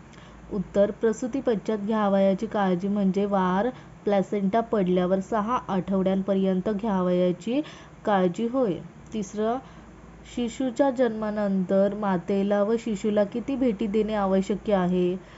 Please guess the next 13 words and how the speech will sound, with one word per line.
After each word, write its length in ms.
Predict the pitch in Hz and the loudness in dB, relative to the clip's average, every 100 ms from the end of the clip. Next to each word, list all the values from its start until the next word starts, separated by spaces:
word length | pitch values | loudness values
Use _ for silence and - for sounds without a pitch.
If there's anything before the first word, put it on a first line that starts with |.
| - - - - - - - - - - | -20 -20 -20 -20 -20 -20 -20 -20 -20 -8
उत्तर, 420 | 233 185 202 202 226 - - - | -6 0 4 4 2 -10 -20 -20
शिशूच्या 580 | - 254 226 277 262 294 | -6 -4 -2 -6 2 2
जन्मानंतर 760 | 247 233 208 214 208 208 196 220 | 4 0 2 -2 -2 -2 -2 -2
मातेला 580 | 220 196 196 202 202 202 - - | -2 -2 0 -2 0 -2 -4 -8
तीन, 380 | 226 220 233 285 320 - - - | -4 -4 -4 -6 -8 -16 -16 -4
सात 640 | 202 196 196 - - - | 0 0 -4 -14 -20 -4
व 80 | 220 | -4
चौदा 500 | 208 220 196 185 190 - 196 - 208 | 0 0 2 2 0 0 -6 -8 -6
व 240 | 214 247 | -2 -2
बेचाळीसव्या 1040 | 214 214 196 220 208 214 233 226 247 254 247 | 2 0 0 0 2 2 -2 -2 0 2 0
दिवशी 420 | 214 202 190 226 | 0 -2 -2 -2
भेट 340 | 208 220 214 | 0 0 -2
देणे, 480 | 220 208 190 185 196 | -2 0 0 0 -2